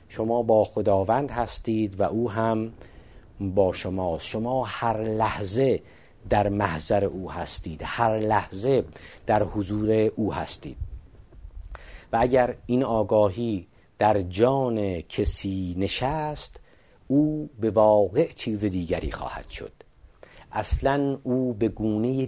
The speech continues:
دیگری به این جهان نظر خواهد کرد، این جهان رو به گونهٔ دیگری تجربه خواهد کرد.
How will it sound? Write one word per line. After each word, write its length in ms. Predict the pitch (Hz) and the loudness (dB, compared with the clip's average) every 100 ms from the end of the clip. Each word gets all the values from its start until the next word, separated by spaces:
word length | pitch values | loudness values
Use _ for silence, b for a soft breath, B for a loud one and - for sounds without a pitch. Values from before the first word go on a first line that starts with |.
| - | -6
دیگری 640 | 104 104 95 127 131 110 | -6 -4 0 0 0 -2
به 120 | 95 104 | -2 -2
این 340 | 104 104 95 | -2 -2 -2
جهان 560 | 104 92 107 104 90 90 | -2 -2 -2 -2 -4 -6
نظر 460 | 95 101 98 107 101 | -2 0 2 2 2
خواهد 560 | - - 92 - 82 - | -2 -4 -4 -6 -10 -12
کرد، 280 | - 76 - - B B B B | -10 -12 -14 -18 B B B B
این 280 | 113 110 107 | -2 -2 2
جهان 480 | 110 98 135 139 123 | 0 2 0 0 0
رو 260 | 127 127 | 0 0
به 180 | 110 113 | 0 0
گونهٔ 480 | 98 104 104 123 123 | 0 0 0 0 -2
دیگری 520 | 104 101 110 139 104 | -2 0 4 4 2
تجربه 520 | - 104 98 92 85 92 | 4 2 4 -2 -2 -2
خواهد 480 | - 90 87 - | 0 -2 -2 -8
کرد. 260 | - - - | -10 -12 -12